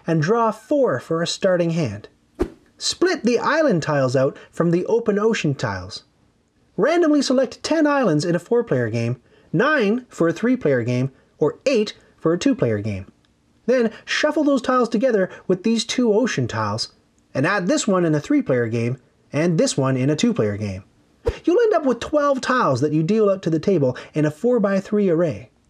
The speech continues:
Flip the three tiles closest to the harbor. Shuffle the advancements according to which row they belong to,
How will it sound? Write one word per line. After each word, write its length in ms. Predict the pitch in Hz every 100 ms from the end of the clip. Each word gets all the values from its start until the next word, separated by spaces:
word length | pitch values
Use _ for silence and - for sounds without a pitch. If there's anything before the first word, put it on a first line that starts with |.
| _ _ _ _
Flip 340 | - 349 -
the 100 | 262
three 240 | - 277 262
tiles 420 | - 240 220 202
closest 520 | - 247 214 208 -
to 60 | 196
the 100 | -
harbor. 400 | 180 127 104 - _ _ _ _ _ _ -
Shuffle 320 | - 339 370
the 160 | 269 226
advancements 540 | 208 320 - 143 147
according 280 | 151 226 226
to 80 | 190
which 300 | 165 254 -
row 220 | 226 302
they 120 | 220
belong 340 | 113 110 107 107
to, 200 | 135